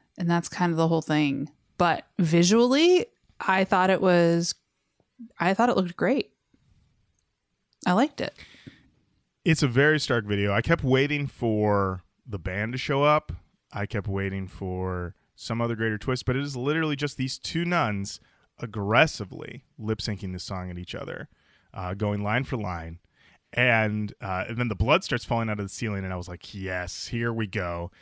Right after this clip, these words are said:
Speaker 2: And then right at the end, one of them makes a move at the other one to, like, fight him.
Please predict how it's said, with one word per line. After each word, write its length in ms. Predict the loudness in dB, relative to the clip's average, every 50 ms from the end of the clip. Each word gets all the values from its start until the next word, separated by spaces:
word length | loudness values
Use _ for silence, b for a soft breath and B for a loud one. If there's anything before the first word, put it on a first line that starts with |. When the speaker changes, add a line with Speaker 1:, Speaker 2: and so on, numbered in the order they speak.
| b b b b b
Speaker 2:
And 220 | -4 0 0 2 4
then 160 | 4 4 4
right 320 | 2 4 4 4 4 4
at 120 | 0 -4 -4
the 160 | -6 -8 -4 -2
end, 600 | 0 2 2 4 4 2 2 0 -4 -6 -8 -10 _ _ _ _ _ _ _ _ _ -10
one 340 | -6 0 2 4 6 6 4
of 100 | 4 2
them 160 | 0 0 2
makes 280 | 0 0 0 0 0
a 60 | 0 2
move 360 | 2 2 4 4 4 2 2
at 80 | 0
the 140 | 2 2 4
other 240 | 4 4 4 2 -2
one 400 | -2 -4 -6 -6 -6 -8 -12 -18 _ _ _ _ _ _ _ _ _ -6
to, 100 | -4 -2
like, 320 | 0 0 -2 -2 -6 -18 -20 _ _
fight 320 | -4 2 4 4 6 4 2
him. 240 | -4 -8 -12 -16